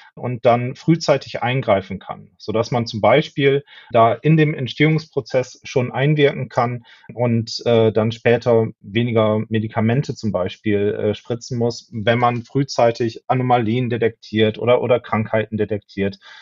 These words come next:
durch K I. Das andere, was, ähm, die Emissionen angeht, ähm, bei Tieren, sind natürlich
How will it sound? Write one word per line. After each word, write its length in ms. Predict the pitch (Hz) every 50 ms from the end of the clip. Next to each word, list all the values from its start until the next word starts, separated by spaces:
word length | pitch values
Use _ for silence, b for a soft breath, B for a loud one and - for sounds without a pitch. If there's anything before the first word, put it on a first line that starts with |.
| B B B B
durch 220 | 104 104 107 -
K 120 | - - - -
I. 180 | - - - _ _ B B B B B B B B
Das 160 | - - - -
andere, 420 | - 135 151 170 180 165 165 147
was, 260 | 143 139 - - - -
ähm, 280 | 131 123 117 123 120
die 80 | 110 110
Emissionen 580 | 110 113 110 113 - - 131 143 160 175 175
angeht, 460 | 151 156 165 156 156 151 151 156 - -
ähm, 640 | - - 131 131 135 135 131 127 123 127 123 123 -
bei 140 | 123 123 120
Tieren, 560 | - - - 139 135 135 131 127 131 127 - -
sind 220 | 110 117 131 135
natürlich 640 | 131 127 117 - 131 123 120 123 113 117 - -